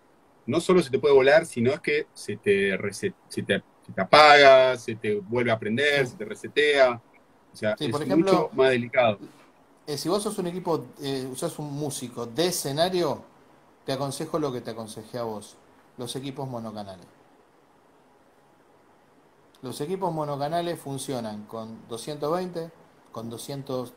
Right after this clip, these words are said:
Speaker 2: tres, con ciento ochenta, con ciento setenta y con ciento veinticinco. Eh, podrán
Speaker 1: Pero para
Speaker 2: sonar
Speaker 1: que le expliques a la
Speaker 2: diferentes, pero
Speaker 1: gente,
Speaker 2: nunca vas a tener
Speaker 1: monocanal.
Speaker 2: problemas.
Speaker 1: ¿Qué es monocanal? Para que entienda la gente.
Speaker 2: Monocanal es, por ejemplo, en el caso,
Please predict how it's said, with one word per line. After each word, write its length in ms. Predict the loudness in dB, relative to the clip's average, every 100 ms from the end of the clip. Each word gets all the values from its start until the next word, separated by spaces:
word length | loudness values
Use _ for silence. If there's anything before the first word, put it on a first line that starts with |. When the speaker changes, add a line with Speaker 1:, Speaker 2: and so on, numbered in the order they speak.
| -6
Speaker 2:
tres, 420 | -2 -2 -4 -12 -14
con 160 | -12
ciento 280 | -10 -10 -8
ochenta, 380 | -10 -8 -8 -8
con 140 | -10 -10
ciento 320 | -10 -8 -10
setenta 680 | -10 -8 -6 -6 -6 -8 -8
y 80 | -14
con 200 | -10 -10
ciento 380 | -8 -10 -8 -8
veinticinco. 800 | -8 -10 -8 -6 -6 -4 -4 -6 -12 _ _ _ _ _ -8
Eh, 180 | -6
podrán 400 | -4 -4 -4 -2
Speaker 1:
Pero 100 | 0
para 140 | 2 2
Speaker 2:
sonar 20 |
Speaker 1:
que 60 | 2
le 60 |
expliques 280 | 2 2 6
a 60 | 6
la 120 | 6
Speaker 2:
diferentes, 20 |
pero 280 | 4 2 0
Speaker 1:
gente, 160 | -2 -4 -20 _ -14
Speaker 2:
nunca 440 | -8 -6 -2 2
vas 180 | 0 0
a 60 |
tener 200 | -6 -2
Speaker 1:
monocanal. 0 |
Speaker 2:
problemas. 680 | 0 2 2 2 2 2 -6 _ _ _ _ _ _ _ _ 2
Speaker 1:
¿Qué 140 | 4
es 80 | 4
monocanal? 480 | 4 4 4 2 -4
Para 180 | -4 -4
que 80 |
entienda 260 | -4 -2 -2
la 120 | -2
gente. 380 | 0 2 4 2
Speaker 2:
Monocanal 760 | 0 -2 0 2 4 4 2 0
es, 100 | -6
por 200 | -4 -6
ejemplo, 580 | -4 -8 -4 -2 -2 -4 -16 _
en 80 | -14
el 80 | -10
caso, 420 | -8 -6 -6 -6